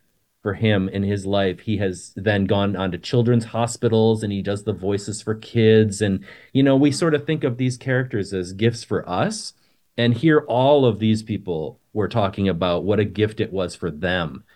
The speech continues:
And it's just, like, to, to hear, and they knew the animators that animated their character, and they knew, like, little special little details about, you know, the process of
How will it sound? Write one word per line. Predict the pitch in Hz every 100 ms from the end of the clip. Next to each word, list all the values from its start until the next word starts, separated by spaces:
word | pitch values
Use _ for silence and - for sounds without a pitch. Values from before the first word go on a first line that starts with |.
| _ _ -
And | 107
it's | 104
just, | 131 127
like, | 117 107
to, | 113 82
to | - 113
hear, | 110 127 110
and | 110
they | 110
knew | 110 127
the | 123 120
animators | 113 123 120 107 92 82 80
that | 90
animated | 90 101 107 104 90 80
their | 82
character, | 80 98 87 82 87
and | 82
they | 92
knew, | 98 107 110
like, | 104 95
little | 107 107
special | 110 - - 107 110 101 101
little | 101 101 98
details | 104 107 110 95 92 90
about, | 85 92 90 92
you | 90
know, | 87
the | 85
process | 82 - 95 104 - 87 85
of | 90 82